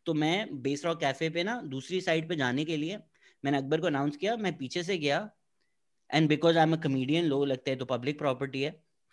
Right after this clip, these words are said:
अ, अभी मेरे साथ एक रेव पे भी ये हुआ, I was tripping and somebody, like, बीच मेरी मौली ट्रिप खराब करके, "You are comedian,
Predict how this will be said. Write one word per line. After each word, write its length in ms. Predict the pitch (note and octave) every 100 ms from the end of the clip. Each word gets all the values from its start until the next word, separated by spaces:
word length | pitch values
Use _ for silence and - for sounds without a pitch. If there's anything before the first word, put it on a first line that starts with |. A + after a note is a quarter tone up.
| - _ _ A2+
अ, 60 |
अभी 320 | B2 A#2 C3+
मेरे 240 | C#3 C3+ B2+
साथ 280 | C3+ B2 B2+
एक 180 | - -
रेव 300 | B2 A#2 C#3 C#3+
पे 120 | D3
भी 140 | C#3 B2+
ये 120 | A#2
हुआ, 320 | A2 G#2+ G2+
I 40 | A2+
was 80 | A2+
tripping 380 | B2+ B2 D3 C3+
and 100 | A#2+
somebody, 280 | B2 B2 C3 B2+ - A#2+
like, 160 | C3+ C#3
बीच 320 | C3+ F3+ -
मेरी 160 | D#3 D#3
मौली 300 | C3+ B2+ D3
ट्रिप 220 | C#3+ -
खराब 260 | A#2 A2+ A2
करके, 260 | B2 B2+ C#3+
"You 80 | F#3
are 140 | F3+
comedian, 600 | D#3 D#3+ E3+ D#3 B2 A2